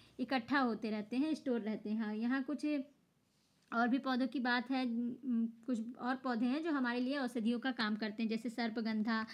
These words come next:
अश्वगंधा, कुचला, अफीम, क्यूनिन, बेलाडोना, धतूरा, आंवला, ये सारे पौधे जो हैं अपने, इनका अपना अपना अलग चीज़ के लिए दवाई का यूज़ किया जाता है। तो आपका ऑप्शन नंबर फर्स्ट जो है राइट हो गया,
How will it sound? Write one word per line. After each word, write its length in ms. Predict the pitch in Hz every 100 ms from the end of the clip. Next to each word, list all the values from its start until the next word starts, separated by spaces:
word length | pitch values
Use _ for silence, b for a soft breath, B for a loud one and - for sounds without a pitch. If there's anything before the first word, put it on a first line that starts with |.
| B B B
अश्वगंधा, 680 | 262 262 254 220 214 220 226
कुचला, 600 | 226 254 240 220 214 220
अफीम, 520 | 226 269 247 220 226
क्यूनिन, 540 | 233 269 247 226 226 233
बेलाडोना, 680 | 240 247 233 214 220 233
धतूरा, 460 | 220 233 269 240 214
आंवला, 440 | 226 233 240 240 - B B 294
ये 120 | 320
सारे 280 | 320 269 285
पौधे 300 | 269 254 277
जो 140 | 262
हैं 160 | 285 320
अपने, 380 | 254 277 285
इनका 380 | 277 262 233 285
अपना 240 | 262 269 269
अपना 340 | - 269 370 B B B
अलग 200 | 247 262
चीज़ 260 | 277 277 233
के 100 | 277
लिए 120 | 285
दवाई 400 | 277 240 240 262
का 180 | 277 269
यूज़ 400 | 262 240 277 -
किया 220 | 240 220
जाता 280 | 214 202 208
है। 160 | 208 208
तो 140 | 247
आपका 340 | 226 220 269
ऑप्शन 240 | 240 233 269
नंबर 220 | 247 247
फर्स्ट 320 | 240 262 262
जो 140 | 240 254
है 120 | 269
राइट 300 | 214 226 226
हो 80 | 262
गया, 280 | 254 339